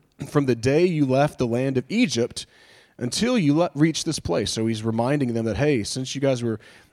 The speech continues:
uh, escaped out of Egypt, since God saved you out of Egypt, you guys have been in rebellion. Israel's been in rebellion. You provoked the Lord at Horeb as he was angry enough with you to destroy you." That's pretty strong language, <laughs> isn't it?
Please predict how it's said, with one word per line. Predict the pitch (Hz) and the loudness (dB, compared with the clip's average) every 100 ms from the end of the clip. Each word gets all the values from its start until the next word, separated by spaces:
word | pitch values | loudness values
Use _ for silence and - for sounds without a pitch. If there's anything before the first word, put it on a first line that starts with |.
| - | -18
uh, | 85 | -10
escaped | - - 147 165 143 | -6 -2 2 2 2
out | 135 | 0
of | 123 | 0
Egypt, | 156 165 113 - | -4 -4 -6 -8
since | 113 98 | -12 -6
God | 123 127 131 117 - _ - | -2 0 -2 -4 -12 _ -12
saved | - - 156 175 156 | -8 -2 2 2 0
you | 135 131 | 2 2
out | 127 | 2
of | 117 | -2
Egypt, | 113 147 110 101 - | -2 -4 -2 -6 -8
you | 117 | -6
guys | 131 131 | -2 -2
have | 127 | -4
been | 120 | -4
in | 117 | -4
rebellion. | 104 98 120 135 92 90 | -4 -4 -2 -2 -2 -8
Israel's | 104 123 117 | -8 -4 -4
been | 98 110 | -4 -8
in | |
rebellion. | 101 120 131 82 73 _ - - - | -6 -6 -6 -8 -16 _ -20 -20 -8
You | 135 | -4
provoked | - 147 120 131 190 - | 0 2 4 4 4 4
the | 180 | 4
Lord | 135 139 175 | 4 2 2
at | - | -2
Horeb | - 113 117 143 180 185 | -6 0 2 2 0 -2
as | 135 117 | -4 -2
he | 151 | 0
was | 120 113 | 0 -2
angry | 151 175 202 208 180 | -2 -2 2 2 2
enough | 156 160 - | 2 0 4
with | 160 151 | 4 4
you | 127 | 0
to | 147 127 | -2 -2
destroy | 110 - 139 123 | -4 -2 2 2
you." | 104 | 2
That's | 139 - | -2 -2
pretty | - 120 | -2 -2
strong | - 117 107 101 | -2 -4 -4 -4
language, | 95 101 139 123 | -4 0 0 0
<laughs> | |
isn't | 131 120 | -4 -6
it? | 107 - | -8 -12